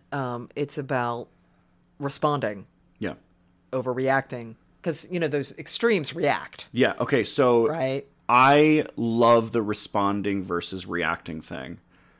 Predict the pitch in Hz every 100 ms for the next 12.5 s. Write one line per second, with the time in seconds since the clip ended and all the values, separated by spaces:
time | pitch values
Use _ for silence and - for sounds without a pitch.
0 | _ _ - - 135 135 127 117 - 101
1 | 90 76 - - - 67 - 80 - 90
2 | - - - - - - - 160 - 165
3 | 120 90 - - 185 175 170 160 160 160
4 | 156 151 - _ - 180 226 214 226 226
5 | 254 208 - 196 151 180 - 170 110 98
6 | - 147 147 165 170 185 208 214 180 -
7 | 151 156 139 156 151 139 113 110 107 156
8 | 160 190 208 220 180 - 170 - 156 143
9 | 139 - - - - 277 170 - _ _
10 | _ _ 185 170 151 165 175 - 160 156
11 | 87 65 - - 92 82 - _ - 160
12 | 156 143 135 131 135